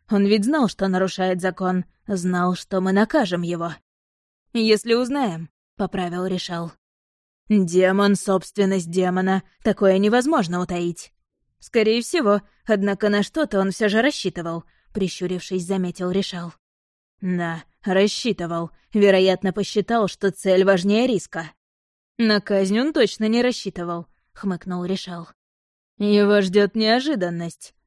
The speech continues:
зло улыбнулся Ирэш. «Для начала мы всё разузнаем. Тоже отправим к ним делегацию и посмотрим, что там происходит в землях ледяных. Я слишком долго позволял им жить свободно, не оглядываясь на нас». «Кстати, о делегациях.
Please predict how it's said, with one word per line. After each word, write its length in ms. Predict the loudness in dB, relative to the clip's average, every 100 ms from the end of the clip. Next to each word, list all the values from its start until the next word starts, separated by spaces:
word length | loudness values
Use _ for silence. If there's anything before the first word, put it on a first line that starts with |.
| -12
зло 360 | -4 -2 -2 -2
улыбнулся 600 | -2 -2 -4 -8 -6 -4
Ирэш. 400 | -4 -6 -10 -16 _ _ _ -2
«Для 260 | 2 4
начала 560 | 4 0 0 0 2 2
мы 160 | 2 0
всё 280 | 0 2
разузнаем. 720 | 4 2 0 -2 -4 -8 -12 -16 _ _ 0
Тоже 280 | 0 2 0
отправим 480 | -2 -2 0 -2
к 100 | -4
ним 160 | -4 -4
делегацию 720 | 0 0 0 -6 -6 -4 -4 -8 _
и 140 | -2 0
посмотрим, 680 | 0 -2 -4 -2 -2 -2
что 220 | -2 -2
там 180 | -2 -2
происходит 600 | 0 0 -2 -4 0 0
в 40 | 0
землях 460 | 0 0 0 0
ледяных. 540 | 0 0 0 -2 -10 -20 _ _ _ _
Я 240 | -4 -4
слишком 540 | -2 0 0 0 0 2
долго 300 | 0 0 0
позволял 460 | 2 2 2 2
им 100 | 0
жить 200 | 0 -4
свободно, 560 | -2 -2 0 -2 -2 -6 -4
не 180 | 0 0
оглядываясь 640 | 0 -2 -4 -2 -2 -2 -2
на 120 | -4
нас». 320 | -4 -10 -16 _ _ _ _ _ _ _ _
«Кстати, 320 | -2 -2 4
о 80 | 2
делегациях. 760 | 2 0 0 0 -4 -6 -6